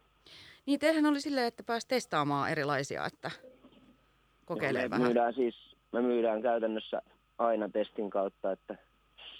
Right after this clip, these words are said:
Speaker 2: vaikka asiakas tulisi, ettei halua testata, me lähes tulkoon laitetaan testaamaan, että tota saadaan niin paljon parempi asiakaskokemus siitä. Ja sitten myös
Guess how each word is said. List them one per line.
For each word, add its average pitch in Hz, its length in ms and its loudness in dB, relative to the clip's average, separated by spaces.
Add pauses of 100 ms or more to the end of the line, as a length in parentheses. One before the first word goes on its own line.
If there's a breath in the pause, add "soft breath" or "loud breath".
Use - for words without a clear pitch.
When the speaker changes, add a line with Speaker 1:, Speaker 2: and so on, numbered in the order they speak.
(500 loud breath)
Speaker 2:
vaikka 101 420 -2 (380)
asiakas 104 520 -2
tulisi, 107 300 0
ettei 101 260 0
halua 110 300 2
testata, 98 480 -6
me 95 180 -4
lähes 98 240 -6 (360)
tulkoon 104 340 0
laitetaan 95 460 0
testaamaan, 92 640 -2
että - 200 -10
tota 95 260 -8
saadaan 92 340 -2
niin 95 160 -4
paljon 95 240 -2 (320)
parempi 92 440 -2 (680)
asiakaskokemus 82 880 -6 (120)
siitä. 69 260 -8 (360)
Ja 95 60 -4
sitten 98 320 0
myös 113 180 4